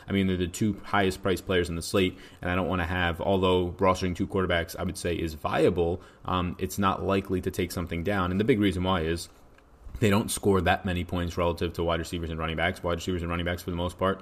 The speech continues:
if they have a good game, will score just as much, if not more, fantasy points for cheaper.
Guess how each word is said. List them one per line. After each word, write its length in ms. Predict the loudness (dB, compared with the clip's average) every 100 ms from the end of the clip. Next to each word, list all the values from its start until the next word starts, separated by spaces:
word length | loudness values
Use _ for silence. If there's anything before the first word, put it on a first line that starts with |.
| -8
if 80 | -4
they 80 | 0
have 100 | 0
a 60 | 0
good 160 | 0
game, 200 | 0 2
will 80 | 0
score 220 | 0 -2
just 300 | 0 -2 0
as 100 | -2
much, 240 | -2 -4 -4
if 120 | -4
not 200 | -2 0
more, 160 | 2 2
fantasy 300 | 2 0 -2
points 220 | -4 -4
for 140 | -4 -4
cheaper. 480 | -2 -2 0 0